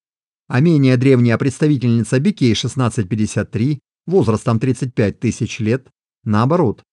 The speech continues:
разделяет больше сегментов неандертальской Д Н К с современными западноевразийскими популяциями.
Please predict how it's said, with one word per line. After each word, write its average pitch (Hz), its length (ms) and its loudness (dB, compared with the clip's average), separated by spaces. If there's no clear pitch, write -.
разделяет 185 520 2
больше 143 320 0
сегментов 127 520 2
неандертальской 123 760 0
Д 104 140 -2
Н 98 160 -4
К 123 180 -2
с - 40 -6
современными 104 760 0
западноевразийскими 110 1120 -2
популяциями. 92 1120 -6